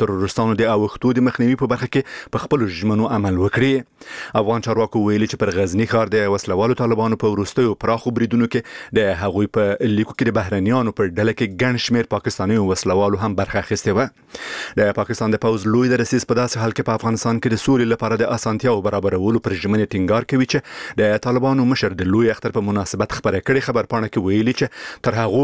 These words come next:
په افغانستان کې چې بهرني اشغالګر وي، په دې هیواد کې سوله نشي ټینګېدی. مولوي هیبت الله اخوندزاده ویلي چې سوله یوازې له امریکا سره د سولې د مستقیمو خبرو له لارې ټینګېدی شي. د افغانستان د روغتیا وزارت په یو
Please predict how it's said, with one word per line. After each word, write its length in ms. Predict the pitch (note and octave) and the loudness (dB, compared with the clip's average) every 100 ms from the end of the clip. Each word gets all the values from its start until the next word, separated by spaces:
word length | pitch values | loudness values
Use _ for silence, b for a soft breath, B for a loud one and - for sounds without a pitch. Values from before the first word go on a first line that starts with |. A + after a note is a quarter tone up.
| C#3 | 2
په 80 | B2 | 0
افغانستان 400 | A#2+ A#2 B2 A#2+ | -2 -2 0 0
کې 160 | A#2 A#2 - | 0 -2 0
چې 260 | A#2+ A2+ G2+ | 2 2 -2
بهرني 320 | F#2+ G#2 C#3 C#3+ | -2 2 2 0
اشغالګر 460 | G#2+ F#2+ G2 G2+ C3+ | 0 0 0 0 2
وي، 80 | C#3 | 0
په 100 | B2 | 2
دې 60 | C3 B2 | 0 2
هیواد 260 | B2 B2 - | 0 0 -2
کې 60 | - | 0
سوله 220 | B2+ A2+ A#2 | 2 2 2
نشي 180 | - - | -2 -2
ټینګېدی. 480 | F2+ F2+ G2+ A#2 B2 B B B B - | -2 2 2 2 0 B B B B -2
مولوي 280 | G2+ F2+ G#2 A2 | 0 2 2 2
هیبت 260 | G#2+ G2+ G#2 | 0 0 0
الله 320 | G2+ A2 B2 | 2 2 0
اخوندزاده 480 | G#2+ G#2+ F#2+ G2 G#2 F#2+ | -2 -2 0 2 2 2
ویلي 260 | F#2+ A#2+ | 2 0
چې 80 | A#2+ A2 | 0 0
سوله 260 | C3+ B2 F#2 | 2 2 2
یوازې 320 | F2+ F2+ F#2 | 0 0 0
له 100 | F2+ F#2 | 0 -2
امریکا 280 | F#2+ B2 B2+ | 0 0 0
سره 160 | C#3+ B B B A2 | -2 B B B 0
د 180 | G#2 F2 - | 2 0 0
سولې 200 | C3 B2+ B2 | 0 2 2
د 100 | A#2+ | 0
مستقیمو 420 | B2 - D3 A2+ | -2 0 0 0
خبرو 260 | G2+ G2+ G2 | -2 0 0
له 100 | F#2+ | 0
لارې 480 | G2+ G#2 A#2 - B2+ - | 0 0 0 -2 -4 -2
ټینګېدی 460 | G#2 G2+ G2+ G2 F#2+ | 0 2 2 2 0
شي. 160 | D#3 E3 D#3+ - _ _ _ _ _ _ _ - B B B B B - | 2 2 0 -4 _ _ _ _ _ _ _ -20 B B B B B 0
د 140 | B2+ C3+ C#3+ | 2 2 0
افغانستان 320 | D3+ D3+ E3+ | -2 0 2
د 60 | D#3 | 2
روغتیا 220 | D3+ E3 D3+ | 2 2 2
وزارت 300 | C#3 C#3+ - | 2 0 0
په 80 | |
یو 80 | C#3 | 0